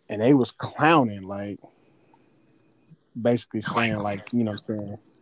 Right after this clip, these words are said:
they not going to the playoffs, you know, it's over. You know what I'm saying? They might as well pack it up. And I remember somebody was basically, like, showing Kobe that quote, like, you know what I'm saying, "This is what the guys on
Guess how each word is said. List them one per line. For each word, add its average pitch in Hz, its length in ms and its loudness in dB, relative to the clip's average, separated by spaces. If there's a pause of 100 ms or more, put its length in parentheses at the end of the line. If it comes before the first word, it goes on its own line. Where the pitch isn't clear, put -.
(400)
they 110 140 0
not 110 280 -2
going 110 300 -4
to - 160 -8
the 107 100 -8
playoffs, 101 640 -4
you 113 60 -4
know, 101 260 -8
it's 123 160 -2
over. 107 480 0 (120)
You 107 60 -10
know 107 40 -6
what - 0 -
I'm 101 60 -6
saying? 104 220 -4
They 104 100 -6
might 104 180 -4
as 98 100 -12
well 98 300 -14 (560)
pack 107 240 2
it 113 80 0
up. 120 220 2
And 104 100 -8
I 107 60 -2
remember 117 520 4 (1500)
somebody 104 600 -2 (880)
was 107 120 -8
basically, 113 440 2
like, 104 260 -6
showing 107 680 -2 (540)
Kobe 104 340 2
that 107 220 0
quote, 135 400 2
like, 95 280 -10 (400)
you 107 60 -6
know 107 40 -2
what - 0 -
I'm 101 80 -4
saying, 104 160 -4
"This 120 200 0
is 120 100 -4
what 117 120 0
the 113 60 -8
guys 120 400 4
on 117 220 0